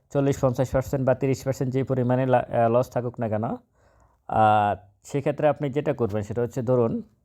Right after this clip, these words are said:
আপনার এক লক্ষ টাকার একটা শেয়ার আপনি কিনছেন, দশ টাকা দা-, দশ টাকা দামের এক লক্ষ টাকার শেয়ার কিনছেন আপনি, দশ হাজার শেয়ার পাইছেন আপনি। যে কোনো শেয়ারে আপনি, অবশ্যই ফান্ডামেন্টাল শেয়ার,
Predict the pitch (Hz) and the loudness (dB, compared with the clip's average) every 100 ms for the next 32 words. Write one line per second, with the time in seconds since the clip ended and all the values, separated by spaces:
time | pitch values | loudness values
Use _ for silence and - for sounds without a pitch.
0 | _ _ _ _ _ _ _ _ _ 120 | _ _ _ _ _ _ _ _ _ 0
1 | 120 127 127 123 131 135 147 143 175 156 | 0 2 2 2 0 -2 0 0 0 0
2 | 147 147 143 139 135 131 - 139 135 - | 2 4 4 6 4 2 -4 -6 -8 -4
3 | 127 127 - 131 120 117 - 147 165 139 | -2 -2 -4 -8 -10 -10 -8 -6 0 0
4 | - 127 120 117 110 143 - 139 131 127 | 2 2 4 2 2 0 2 0 2 2
5 | 127 135 - 127 131 123 123 127 127 131 | 0 -2 -4 -4 -4 -4 -4 -2 -2 -2
6 | 127 117 113 113 110 120 185 - _ - | -4 -4 -4 -4 -4 -4 -8 -12 _ 0
7 | 120 123 131 - 127 120 - 104 110 98 | 0 4 2 2 0 0 -2 -6 -4 -6
8 | - 180 - _ _ _ _ _ _ _ | -8 -12 -14 _ _ _ _ _ _ _
9 | _ _ _ 127 147 160 156 135 117 101 | _ _ _ 0 4 4 4 4 4 0
10 | 107 185 156 - - 117 123 127 131 123 | -4 -8 -12 -14 -8 -6 -6 -4 -2 0
11 | 117 120 123 135 | 0 0 2 0